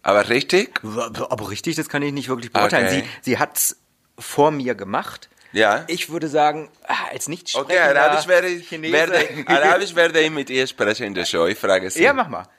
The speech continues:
Speaker 2: Also es hörte sich irgendwie alles ziemlich gut an.
Speaker 1: Ja.
Speaker 2: Tatsächlich. Ich weiß nicht, ob sie tatsächlich es wirklich kann, aber
Speaker 1: Ja.
Speaker 2: ja.
Speaker 1: Okay, gut.
Speaker 2: So, und? Überrascht, wie viele Verrückte dabei sind?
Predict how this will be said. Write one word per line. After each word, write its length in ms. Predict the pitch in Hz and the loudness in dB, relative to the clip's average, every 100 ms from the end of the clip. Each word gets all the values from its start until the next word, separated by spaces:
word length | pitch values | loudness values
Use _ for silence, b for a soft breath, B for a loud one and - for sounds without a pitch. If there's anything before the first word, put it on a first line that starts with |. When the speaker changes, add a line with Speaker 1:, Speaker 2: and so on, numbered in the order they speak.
| b | b
Speaker 2:
Also 200 | - 143 | -8 -4
es 180 | 170 160 | -4 0
hörte 240 | 156 165 170 | 2 2 -2
sich 140 | 170 | -8
irgendwie 300 | 151 175 165 | -8 -8 -8
alles 300 | 135 175 185 | -6 -6 -8
ziemlich 260 | - 175 170 | -12 -12 -10
gut 180 | 156 151 | -10 -8
an. 240 | 120 95 - - | -8 -10 -18 -2
Speaker 1:
Ja. 320 | 98 92 95 | 2 4 4
Speaker 2:
Tatsächlich. 480 | 120 113 98 98 92 | 0 -4 -8 -12 -16
Ich 100 | 110 | -6
weiß 140 | 135 | -6
nicht, 100 | 143 | -6
ob 80 | 120 | -12
sie 180 | 127 131 | -12 -12
tatsächlich 500 | 123 123 120 117 117 | -12 -16 -16 -16 -18
es 80 | - | -18
wirklich 240 | - 95 - | -20 -20 -8
kann, 260 | 139 190 | -8 -6
aber 360 | - 123 123 123 - | -6 -2 -2 -2 -2
Speaker 1:
Ja. 320 | 98 95 90 | 2 4 4
Speaker 2:
ja. 220 | 117 113 - _ _ _ _ _ | 0 -4 -8 _ _ _ _ _
Speaker 1:
Okay, 420 | 156 - 196 302 | -2 4 4 2
gut. 540 | 226 220 302 156 - - | 2 4 4 2 -4 -10
Speaker 2:
So, 160 | 127 139 117 95 | -8 -4 -4 -4
und? 340 | 160 202 269 - - | -8 -8 -10 -16 -10
Überrascht, 380 | 139 139 185 | -2 -2 -2
wie 60 | 175 | -6
viele 120 | 170 | -10
Verrückte 640 | 160 143 175 214 190 190 | -8 -8 -8 -8 -10 -8
dabei 320 | - 156 156 196 | -4 -2 -2 -4
sind? 240 | 226 254 | -10 -12